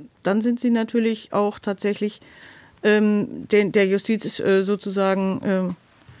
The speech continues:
äh, ja, zugewiesen und müssen dann eben auch dieses gesamte Gerichtsverfahren durcharbeiten.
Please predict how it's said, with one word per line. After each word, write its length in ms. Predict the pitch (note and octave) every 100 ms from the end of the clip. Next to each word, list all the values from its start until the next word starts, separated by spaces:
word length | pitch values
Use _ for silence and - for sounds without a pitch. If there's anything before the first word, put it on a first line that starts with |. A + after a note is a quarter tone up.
| - - - -
äh, 200 | F3 F#3+ F3+ - -
ja, 220 | F3 D3+ - - - - - A2+ - C#3
zugewiesen 560 | - A3 A3 A#3+ A#3 B3
und 140 | A3
müssen 220 | G#3+ G#3+
dann 140 | A3 G#3+
eben 200 | G#3 G#3
auch 120 | E3
dieses 300 | A3 G3+ G#3
gesamte 360 | F#3+ G3 G#3
Gerichtsverfahren 640 | G3+ F#3+ G#3 A3 G3+ G3+ G3+
durcharbeiten. 640 | F#3 F3+ E3+ D#3+ D#3 E3+